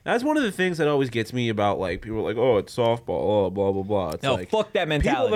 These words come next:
Speaker 1: are actually
Speaker 2: Fuck that
Speaker 1: athletes and have some
Speaker 2: mentality.
Speaker 1: athletic, like, have respect for sports,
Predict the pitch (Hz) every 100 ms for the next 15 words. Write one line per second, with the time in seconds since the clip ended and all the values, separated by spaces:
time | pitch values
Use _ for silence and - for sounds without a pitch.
0 | 196 120 120 139 151 131 196 185 185 156
1 | 135 123 127 117 107 117 110 110 110 107
2 | 107 - 110 98 107 92 92 - 98 -
3 | - 92 - - 98 113 -